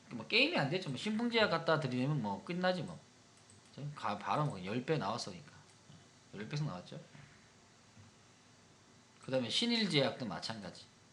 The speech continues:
예, 신일제약도 거의 여러분에게 칠천 원, 팔천 원대 갔으니까요.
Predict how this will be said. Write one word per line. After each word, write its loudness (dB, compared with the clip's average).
예, -14
신일제약도 0
거의 0
여러분에게 0
칠천 2
원, 2
팔천 0
원대 2
갔으니까요. -4